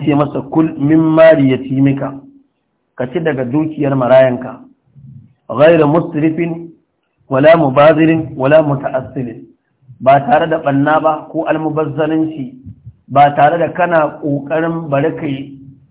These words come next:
rike dukiyar a ciki ba, kai ma sai ka tara taka da kuma dukiyar taka. Annabi ya ce ka kai haka.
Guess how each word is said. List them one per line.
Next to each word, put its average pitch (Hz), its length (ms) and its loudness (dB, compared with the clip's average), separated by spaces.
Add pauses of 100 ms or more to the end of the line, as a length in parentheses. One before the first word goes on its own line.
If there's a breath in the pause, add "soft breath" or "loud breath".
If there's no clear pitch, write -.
(160)
rike 151 400 -2
dukiyar 156 600 -2
a 131 160 0
ciki 160 320 -8
ba, 160 320 0 (540)
kai 151 160 0
ma 156 220 0
sai 156 120 -6
ka 156 240 -2
tara 160 240 2
taka 143 460 -2 (100)
da 120 80 -10
kuma 151 240 -6
dukiyar 147 480 -2
taka. 131 380 -2
Annabi 139 360 -2
ya 139 60 -12
ce 139 80 -10
ka 139 120 -8
kai 123 160 -12
haka. 110 400 -12